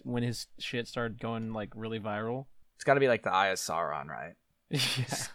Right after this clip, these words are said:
Speaker 2: scanning Mordor until it falls upon, like, specific game. And then that game, boom, you've
Speaker 1: I mean, that's
Speaker 2: made
Speaker 1: pretty
Speaker 2: it.
Speaker 1: much what happened to, like, Five Nights at Freddy's. I guess it wasn't just Markiplier, but, like, that, that was a big thing that the YouTubers rocketed into the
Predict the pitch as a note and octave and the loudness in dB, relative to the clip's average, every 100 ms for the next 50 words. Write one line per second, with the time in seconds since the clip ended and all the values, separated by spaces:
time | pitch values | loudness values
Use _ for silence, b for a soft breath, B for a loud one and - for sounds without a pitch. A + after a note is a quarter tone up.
0 | - - - - F#2+ F#2 F2+ E2+ F2 F2 | -8 -6 -4 -4 -4 -6 -10 -4 -4 -4
1 | E2+ D2 A#2+ _ A2 G2+ G2 F2+ - F#2+ | -6 -6 -10 _ -8 -4 -2 -4 0 0
2 | F2 F2+ G2 G2+ F2 E2+ D#2+ - F#2+ - | 0 -2 -6 -4 -6 -6 -12 -12 -10 -10
3 | E2 - E2 E2 - _ _ A2 F#2+ F#2 | -12 -10 -12 -10 -18 _ _ -6 -6 -6
4 | D#2+ E2 _ - G#2 F2+ C#2+ - B2+ - | -14 -18 _ -10 -10 -8 -10 -6 -4 -2
5 | G3+ F3+ D3 B2+ A#2+ C3 A2 G2 - G#2+ | 0 0 0 2 2 2 -2 -4 -4 -4
6 | G#2 G2 - - F#2+ G#2 F2+ - _ _ | -4 -8 -10 -12 -10 -8 -12 -16 _ _
7 | C#3+ C3 C#3 B2+ A#2+ A2 G#2+ G2+ G2+ F#2+ | 4 4 4 2 -2 -2 -6 -6 -6 -8
8 | F#2+ E2+ D#2+ F2 F2+ E2+ - _ _ - | -8 -8 -8 -8 -8 -8 -16 _ _ -6
9 | G2+ G2 G#2 G2+ F2 F#2+ F#2+ G2+ F#2+ F2 | -6 -4 -6 -8 -8 -10 -8 -10 -8 -10
10 | - A2+ G#2+ G#2+ A#2 G#2 G#2 G#2 - B2+ | -10 -8 -6 -6 -6 -6 -8 -8 -10 -10
11 | B2+ B2+ A2+ A#2 C#3 C3 B2 C3+ - - | -8 -2 -2 -2 -6 -4 -6 -8 -10 -10
12 | B2+ B2 A#2+ A#2+ - - - | -6 -4 -2 -4 -6 -20 -18